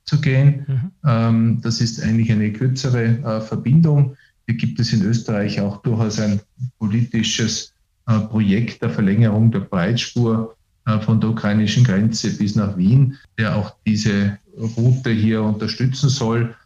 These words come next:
Speaker 1: äh, die durchaus Sinn machen würde, äh, wenn auch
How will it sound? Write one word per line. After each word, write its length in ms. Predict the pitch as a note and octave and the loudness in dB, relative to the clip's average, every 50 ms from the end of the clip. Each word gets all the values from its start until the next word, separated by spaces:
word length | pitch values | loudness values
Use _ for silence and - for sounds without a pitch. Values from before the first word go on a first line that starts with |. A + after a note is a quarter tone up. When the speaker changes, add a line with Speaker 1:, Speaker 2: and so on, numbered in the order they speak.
| _ _ _ - | _ _ _ -4
Speaker 1:
äh, 120 | C3 G#2+ G#2 | -4 -2 -2
die 140 | G#2 A2+ A2+ | 0 0 0
durchaus 360 | A#2 A#2+ A2 A2+ G#2 G2+ - | 0 2 0 0 0 -2 -2
Sinn 180 | - A#2+ B2+ A#2 | 2 4 4 4
machen 600 | G#2+ G#2 G#2 G#2 - - - A2 G2+ G2+ - - _ _ _ - | 4 2 0 -4 -4 -2 0 0 0 0 -2 -6 _ _ _ -4
würde, 720 | G2+ G2 A#2+ C3 D3 D3 - C3+ B2+ B2+ B2+ C3 C3 - - - _ _ _ - | -2 2 2 4 4 4 2 2 2 2 2 0 0 -4 -10 -14 _ _ _ -2
äh, 200 | B2 A2+ A2+ G#2 - - | -2 0 0 0 0 0
wenn 400 | A2+ A2+ A2+ A2+ A2+ A2+ A2 - - - _ _ - | 0 2 2 2 2 0 -2 -4 -8 -18 _ _ -10
auch 360 | - G2 G2+ G#2+ G#2 - - | -8 -4 -4 -4 -4 -6 -10